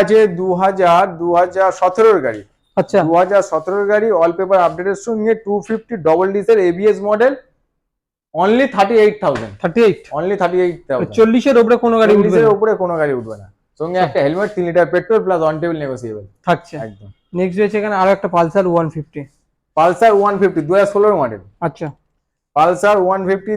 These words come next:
Speaker 1: দু হাজার ষোলোর মডেল, all paper আপডেটের সঙ্গে। দাম কত রেখেছি জানেন?
Speaker 2: কত?
Speaker 1: Only বত্রিশ হাজার টাকা।
Speaker 2: বত্রিশ?
Speaker 1: একদম, only বত্রিশ হাজার টাকা।
Speaker 2: নেক্সট রয়েছে এখানে পালসার ওয়ান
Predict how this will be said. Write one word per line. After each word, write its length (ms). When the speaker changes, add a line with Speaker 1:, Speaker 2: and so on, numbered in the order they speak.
Speaker 1:
দু 100
হাজার 200
ষোলোর 240
মডেল, 240
all 200
paper 300
আপডেটের 360
সঙ্গে। 240
দাম 160
কত 160
রেখেছি 260
জানেন? 200
Speaker 2:
কত? 120
Speaker 1:
Only 280
বত্রিশ 300
হাজার 220
টাকা। 140
Speaker 2:
বত্রিশ? 360
Speaker 1:
একদম, 280
only 240
বত্রিশ 260
হাজার 200
টাকা। 160
Speaker 2:
নেক্সট 220
রয়েছে 220
এখানে 240
পালসার 380
ওয়ান 140